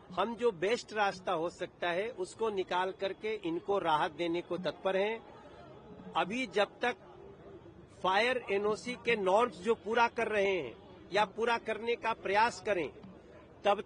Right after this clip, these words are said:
तक किसी को कोचिंग नहीं करने देना चाहिए। मैं एक दो दिन में ये डिसीजन आप सबको सुना दूंगा और most probably हम ये कर ही लेंगे। हमारे नेता प्रतिपक्ष बैठे हैं, उनको जरा बुलाइएगा। और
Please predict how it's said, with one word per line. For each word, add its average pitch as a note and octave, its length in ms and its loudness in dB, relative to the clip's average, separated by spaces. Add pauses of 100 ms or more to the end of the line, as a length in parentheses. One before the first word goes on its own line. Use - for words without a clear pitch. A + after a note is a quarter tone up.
तक B3 180 -2
किसी A3 260 -8
को D#3 160 -2
कोचिंग G3 540 -4
नहीं F#3+ 200 2
करने G#3+ 340 -2
देना A3 300 -4
चाहिए। A3+ 420 -2
मैं G#3+ 240 0
एक F#3 200 0
दो G#3 120 0
दिन G3+ 180 -2
में G#3 120 0
ये G#3+ 120 2
डिसीजन F#3 500 -4
आप F#3 140 0
सबको F#3 340 -4
सुना E3+ 300 -6
दूंगा G#3 440 0 (800)
और G3+ 160 2
most G3+ 340 -2
probably G#3+ 320 0
हम G#3 100 0
ये A3 200 -4
कर F3 120 0
ही G#3 100 -4
लेंगे। A3+ 440 -2 (380)
हमारे G3 320 4
नेता G3 340 0
प्रतिपक्ष G#3 580 -8
बैठे G3+ 320 -2
हैं, G#3 280 0
उनको F#3+ 240 0
जरा G3 160 2
बुलाइएगा। G#3 680 0 (920)
और A#3+ 520 4